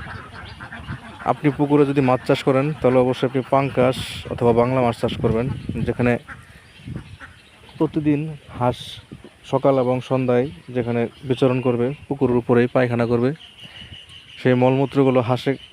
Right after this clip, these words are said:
হাঁস, হাঁসের মলমূত্র থেকে মাছে যে খাবারগুলো খায়, এগুলো খাওয়ার পরে আপনি বছর শেষে একটা প্রফিট পাবেন মাছ বিক্রি করে। আর অবশ্যই আপনার হাঁস পালন করলে ডিমের হাঁস পালন করতে হবে,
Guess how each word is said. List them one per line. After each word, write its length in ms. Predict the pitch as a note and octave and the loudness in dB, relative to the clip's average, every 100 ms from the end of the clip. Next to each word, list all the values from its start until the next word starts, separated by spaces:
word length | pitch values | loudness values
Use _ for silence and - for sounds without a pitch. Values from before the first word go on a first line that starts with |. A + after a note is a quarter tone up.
| - - | -20 -14
হাঁস, 200 | - B2 - - - - | -2 -2 -2 -12 -16 -4
হাঁসের 240 | B2 B2+ | 0 2
মলমূত্র 420 | C3 C3+ C3+ - | 4 2 0 0
থেকে 380 | C3+ B2+ B2+ D#3 - - | 0 2 2 0 -2 0
মাছে 280 | A#2+ C#3 B2+ | 0 2 2
যে 100 | B2+ | 2
খাবারগুলো 420 | B2+ B2+ B2 A#2+ | 2 2 0 -4
খায়, 240 | A#2+ C3+ - - - - - - - - - - | -2 -6 -6 -20 -20 -20 -20 -20 -20 -20 -20 -6
এগুলো 240 | B2+ C#3 | 2 2
খাওয়ার 260 | C3+ C#3 C#3 | 4 4 4
পরে 200 | C3+ C3+ | 4 2
আপনি 200 | B2 B2+ | 2 2
বছর 260 | B2+ - B2 | 2 0 -6
শেষে 420 | C#3 B2 B2+ C3 | -6 -4 -4 -4
একটা 200 | A2+ - | -8 -6
প্রফিট 300 | A#2 B2 A#2+ - | -2 -2 -4 -4
পাবেন 280 | A2 A#2+ C#3+ - - - | -4 -4 -6 -18 -20 -8
মাছ 180 | A2+ A2 | -6 -4
বিক্রি 280 | A#2 - - | -6 -8 -6
করে। 200 | A#2 D3+ - - - - - - - - - | -4 -6 -14 -20 -20 -20 -20 -20 -20 -18 0
আর 120 | B2 | 2
অবশ্যই 360 | C3 C#3+ - D3 | 4 2 4 2
আপনার 220 | C3+ C3+ | 2 0
হাঁস 200 | B2+ A#2+ | 0 0
পালন 260 | C#3+ C#3 C3 | 0 0 0
করলে 180 | C3 | 0
ডিমের 260 | A#2+ C3 C3+ | 2 4 4
হাঁস 160 | B2 - | 0 -2
পালন 220 | B2 B2 | -4 -2
করতে 220 | A#2+ C3 | -4 -4
হবে, 200 | A#2 | -4